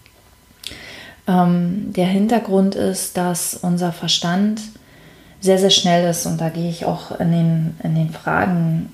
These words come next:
gleich nochmal drauf ein. Denn wir haben ganz, ganz viele Dinge von der Gesellschaft, von unserer Kultur, von unseren Eltern und Vorfahren mitbekommen zum Thema Erfolg. Und der Kopf, der weiß da ganz, ganz viele Dinge drüber.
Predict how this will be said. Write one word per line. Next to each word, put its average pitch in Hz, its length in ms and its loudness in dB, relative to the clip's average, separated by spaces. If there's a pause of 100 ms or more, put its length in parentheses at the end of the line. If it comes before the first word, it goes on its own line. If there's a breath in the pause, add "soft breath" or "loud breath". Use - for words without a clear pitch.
gleich 160 260 -6
nochmal 165 300 -4
drauf 165 260 -4
ein. 180 360 0
Denn 165 160 0
wir 165 160 0
haben 170 320 0
ganz, 202 260 0
ganz 170 220 -4
viele 180 340 0
Dinge 175 480 0 (480 loud breath)
von 196 240 4
der 175 140 4
Gesellschaft, 165 880 0
von 180 440 2
unserer 175 340 -2
Kultur, 165 720 -2
von 175 260 -4
unseren 160 680 0
Eltern 165 520 -2
und 160 160 -2
Vorfahren 160 760 -2 (380 loud breath)
mitbekommen 165 800 0
zum 165 200 -2
Thema 165 360 -2
Erfolg. 170 520 0 (460 loud breath)
Und 170 440 0
der 175 100 2
Kopf, - 360 -6
der 175 180 2
weiß 175 240 0
da 170 80 0
ganz, 196 280 0
ganz 180 220 -2
viele 185 320 2
Dinge 180 300 2
drüber. 170 560 -2